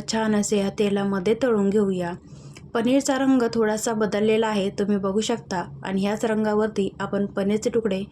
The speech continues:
झाऱ्याच्या साहाय्याने एका प्लेटीमध्ये किंवा ताटामध्ये काढून घेऊया. आता कढईमध्ये तेल उरलेलं आहे, या तेलामध्येच आपण मसाला भाजून घेऊया. त्यासाठी इथं पाच ते सहा मध्यम आकाराचे कांदे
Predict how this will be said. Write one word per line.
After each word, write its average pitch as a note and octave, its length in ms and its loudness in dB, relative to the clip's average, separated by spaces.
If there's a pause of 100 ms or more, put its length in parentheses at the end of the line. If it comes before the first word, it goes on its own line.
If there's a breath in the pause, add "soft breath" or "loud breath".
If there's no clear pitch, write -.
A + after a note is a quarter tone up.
(480 loud breath)
झाऱ्याच्या A3+ 400 0
साहाय्याने A3 360 2 (120)
एका G#3 180 -2
प्लेटीमध्ये G3+ 760 0 (180)
किंवा G3 200 -2
ताटामध्ये F#3+ 640 -2
काढून A3 300 -2
घेऊया. F#3 460 -2 (580 loud breath)
आता A3 240 -2
कढईमध्ये A#3+ 600 2
तेल A#3 260 2
उरलेलं G#3+ 400 2
आहे, G3 300 -2 (140)
या G3+ 60 -2 (100)
तेलामध्येच A3 640 0
आपण G#3 360 -2 (480 loud breath)
मसाला A3 360 0
भाजून G#3 340 0
घेऊया. F#3+ 380 -2 (500)
त्यासाठी A#3+ 460 2
इथं G#3 280 0 (500 loud breath)
पाच A#3+ 240 -2
ते C4+ 100 4
सहा B3 300 0
मध्यम A3+ 420 0
आकाराचे G#3 540 0
कांदे A3 420 0